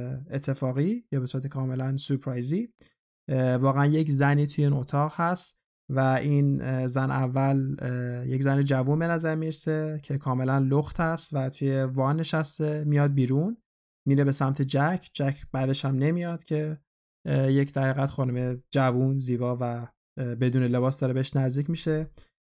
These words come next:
اه، جک رو بغل می‌کنه و همینجور که جک داره سعی می‌کنه از این ارتباط لذت ببره، یه دفعه، اه، اون زن تبدیل به یک زن کاملاً پیر با یک بدن فرسوده و در حال از بین رفتن می‌شه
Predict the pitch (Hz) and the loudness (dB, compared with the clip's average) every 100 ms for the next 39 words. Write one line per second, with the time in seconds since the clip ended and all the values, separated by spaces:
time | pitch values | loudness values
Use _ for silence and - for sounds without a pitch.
0 | 143 135 127 139 143 165 147 135 139 160 | -2 2 4 4 2 2 2 2 2 2
1 | 185 180 175 160 143 147 156 160 151 143 | 0 0 0 2 2 2 0 0 0 2
2 | 143 143 139 135 139 139 139 127 127 127 | 2 2 0 2 2 0 0 -4 -6 -6
3 | 131 131 127 - - 139 139 135 131 131 | -2 -4 -4 -10 -8 -6 -2 0 2 2
4 | 131 127 127 143 180 151 139 156 156 156 | 2 0 2 2 2 0 0 0 0 -2
5 | _ _ - 135 131 143 143 151 156 135 | _ _ 0 2 4 6 6 2 2 2
6 | 139 139 139 147 139 139 143 - 131 131 | 2 4 4 4 2 0 -2 -2 0 2
7 | 135 147 147 151 170 160 131 143 143 135 | 2 0 -2 -2 -2 -2 0 0 2 2
8 | 139 143 151 156 160 _ _ - 131 123 | 2 2 2 0 -4 _ _ -4 -2 0
9 | - 135 135 131 123 123 123 135 139 127 | 0 2 4 4 2 0 -2 0 0 0
10 | - 123 120 113 131 123 110 - 113 | -2 -4 -4 -4 -2 -2 -4 -10 -14